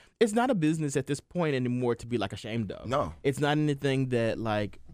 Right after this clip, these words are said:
Speaker 1: people can look at you and really judge you about it anymore 'cause literally everybody does it. And if you don't do it, you, you enjoy it. You know, at some
Speaker 2: Yeah.
Speaker 1: point or another, like, you meet one of those roles, I,
Speaker 2: Yeah.
Speaker 1: for most people at least. For that, like, the blueprint purposes, if you were talking to someone who was interested and you wanted to give them a blueprint, like,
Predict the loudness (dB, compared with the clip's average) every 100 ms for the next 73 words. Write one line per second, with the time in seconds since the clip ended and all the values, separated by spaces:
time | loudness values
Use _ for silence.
0 | -2 0 0 0 0 0 0 0 2 0
1 | 2 0 0 0 0 -2 -2 -4 -6 -6
2 | -8 -8 -2 0 0 -2 -2 -4 -4 -2
3 | -2 -4 -2 -2 0 -2 -2 -2 0 0
4 | 0 0 0 0 -2 -6 _ -2 0 0
5 | 2 2 0 -2 -4 -10 -6 0 0 0
6 | 0 2 2 2 0 0 0 -2 0 -2
7 | -2 -2 0 0 0 -4 -4 -6 -8 -6
8 | -6 -6 -10 -6 -4 0 0 2 0 -2
9 | -6 -6 -10 -10 -12 -16 -20 _ _ _
10 | 2 4 2 2 -2 -2 -2 0 -2 -2
11 | -6 -4 -6 -4 -6 -4 -2 -2 0 -2
12 | -2 -2 -4 -4 -4 -2 -4 -4 -6 -4
13 | -6 -6 -6 -6 -8 -6 -4 -2 -4 -6
14 | -6 -4 -4 -4 -4 -6 -8 -12 -14